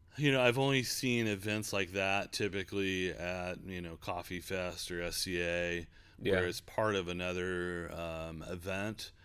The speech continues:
Speaker 1: So this was kind of unique, at least for me this year, 'cause it was
Speaker 2: Mm-hmm.
Speaker 1: really just competition.
Speaker 2: Yeah.
Speaker 1: Um, I don't know if it was super exciting for the as-, you know, average watcher, but it, it was,
Speaker 2: Yeah.
Speaker 1: it was cool going down there and being able to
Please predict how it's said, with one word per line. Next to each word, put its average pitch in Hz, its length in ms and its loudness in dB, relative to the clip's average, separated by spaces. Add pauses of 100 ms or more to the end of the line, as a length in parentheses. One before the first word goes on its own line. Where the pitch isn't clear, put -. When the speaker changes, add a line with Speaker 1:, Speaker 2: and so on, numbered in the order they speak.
(280)
Speaker 1:
So - 160 -2
this 117 240 0
was 104 200 -2
kind 104 240 -2
of 90 60 0
unique, 90 580 -2 (200)
at - 80 -8
least 92 320 -2
for 90 120 -6
me 95 240 -4
this 107 240 -2
year, 123 180 -2
'cause 101 260 -4
it 101 100 0
was 101 180 -2
Speaker 2:
Mm-hmm. 95 80 -4
Speaker 1:
really 104 300 0
just - 520 -4
competition. 87 1000 -6 (300)
Speaker 2:
Yeah. 98 180 0
Speaker 1:
Um, 80 720 -6 (520)
I 135 40 -6
don't 107 160 -2
know 95 80 -4
if 90 80 -8
it 87 60 -4
was 78 120 -6
super 98 340 -4
exciting 87 540 -6
for 92 140 -6
the 82 260 -2
as-, 76 280 -6 (220)
you 87 140 -8
know, 78 160 -10
average 85 720 -8 (580)
watcher, 87 520 -4
but 95 180 0
it, 101 220 -2
it 107 40 -4
was, 104 160 0
Speaker 2:
Yeah. 101 200 6 (160)
Speaker 1:
it 123 140 -4
was 110 200 0
cool 95 440 4
going 90 280 -4
down 82 200 -4
there 85 180 -4
and 80 140 -6
being 85 200 -2
able 82 280 -4
to 78 240 -6